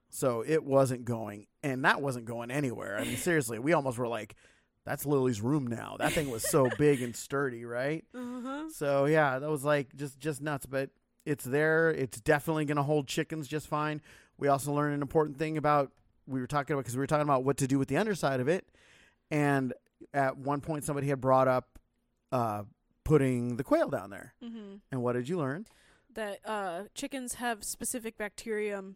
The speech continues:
Speaker 2: that, uh, can get quail sick. So you're not supposed to keep quail and chickens in the same area. Now, I, we,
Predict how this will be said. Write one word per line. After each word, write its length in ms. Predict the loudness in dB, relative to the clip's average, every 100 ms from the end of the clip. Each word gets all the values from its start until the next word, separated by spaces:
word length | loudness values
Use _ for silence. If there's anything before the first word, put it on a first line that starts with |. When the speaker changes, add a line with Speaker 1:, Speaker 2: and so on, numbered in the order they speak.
| -10
Speaker 2:
that, 340 | -6 -4 -6 -6
uh, 200 | -8 -8
can 140 | -10 -12
get 200 | -12 -10
quail 280 | -8 -8 -6
sick. 460 | -8 -10 -14 -18 _ _ _ _
So 140 | -10
you're 120 | -8
not 160 | -8 -8
supposed 280 | -8 -8 -10
to 40 |
keep 280 | -12 -14 -14
quail 340 | -10 -6 -4 -6
and 140 | -10
chickens 380 | -14 -12 -12 -12
in 120 | -12
the 60 | -12
same 480 | -12 -12 -12 -12 -16 _ -14
area. 440 | -12 -10 -12 -14 -18 _ _ _ _ -8
Now, 360 | -4 -4 -4 -2
I, 280 | 0 0 0
we, 360 | -4 -4 -4